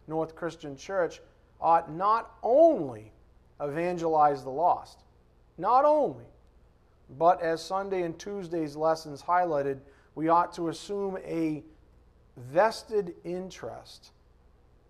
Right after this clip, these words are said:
a vested interest in the whole Great Commission, utilizing all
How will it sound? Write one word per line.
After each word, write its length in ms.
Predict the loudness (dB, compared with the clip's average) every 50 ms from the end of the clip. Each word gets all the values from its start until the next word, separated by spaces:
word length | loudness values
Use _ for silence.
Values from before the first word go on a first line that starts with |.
| _ _ _ -8
a 140 | -8 -8
vested 600 | -8 -2 4 6 6 6 6 2 -4 -10 -10 -8 -8 -8
interest 640 | -6 -6 -8 -8 -8 -6 -4 -4 -4 -4 -6 -12 -14
in 120 | -14 -12 -10
the 100 | -10 -12
whole 640 | -12 -10 -8 -6 -4 -2 -2 -4 -4 -8 -12 -18 -20 -20 -20 _ _ _ _ _ _
Great 320 | -8 -6 -4 -4 -6 -8 -14
Commission, 460 | -18 -16 -16 -16 -18 -18 -20 -20 -20 -20 _ _ _ _ _ _ _ -14
utilizing 840 | -12 -8 -4 -2 0 2 4 4 4 2 0 -4 -6 -8 -8 -10 -10 -6
all 580 | -4 0 2 4 4 4 4 2 0 -6 -8